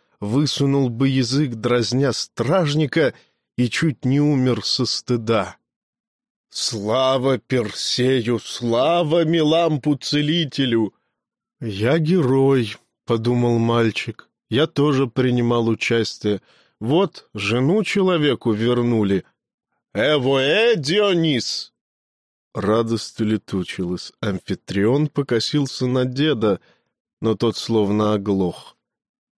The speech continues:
Шёл с каменным лицом, презирая суету вокруг. Казалось,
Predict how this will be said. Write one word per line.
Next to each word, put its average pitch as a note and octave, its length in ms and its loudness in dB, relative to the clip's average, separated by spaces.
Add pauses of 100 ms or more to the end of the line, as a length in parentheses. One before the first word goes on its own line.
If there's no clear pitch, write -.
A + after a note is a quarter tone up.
(140)
Шёл A2+ 440 -2
с - 180 -4
каменным G#2+ 500 0
лицом, C#3+ 760 0
презирая A#2+ 840 2
суету A#2 600 -2
вокруг. A2+ 640 -2 (720)
Казалось, C#3+ 960 0